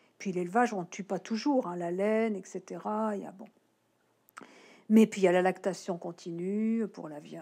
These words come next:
la lait, bon, un peu. Mais alors, euh, les jeux qui consistent à torturer un, un herbivore, euh, non, ça pour moi, ça, l'abolition, mais immédiate,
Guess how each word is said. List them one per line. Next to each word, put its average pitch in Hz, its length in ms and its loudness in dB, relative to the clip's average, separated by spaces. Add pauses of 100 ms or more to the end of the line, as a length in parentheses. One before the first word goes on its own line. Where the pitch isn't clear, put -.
la 160 160 -8
lait, 208 400 0
bon, - 180 -10 (320)
un - 60 -20 (400)
peu. - 80 -20 (920)
Mais 247 300 10
alors, 240 300 10
euh, 185 120 0 (300)
les 214 500 4
jeux 214 460 2 (540)
qui 214 160 -8
consistent - 840 -2
à 214 380 6
torturer 262 480 0
un, 233 140 4
un 214 200 2
herbivore, 214 840 0 (640)
euh, 180 340 -6 (240)
non, 185 220 -6
ça 185 260 -6
pour 170 220 -10
moi, 170 360 -6
ça, 170 340 -4
l'abolition, 214 1000 0 (280)
mais 185 260 -6
immédiate, 254 680 8